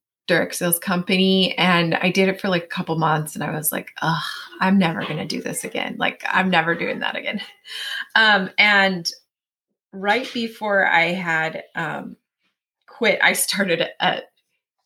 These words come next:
I bought a t-shirt, graphic tee company.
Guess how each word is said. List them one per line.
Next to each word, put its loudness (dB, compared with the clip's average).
I 2
bought 4
a 0
t-shirt, -4
graphic 2
tee -4
company. -6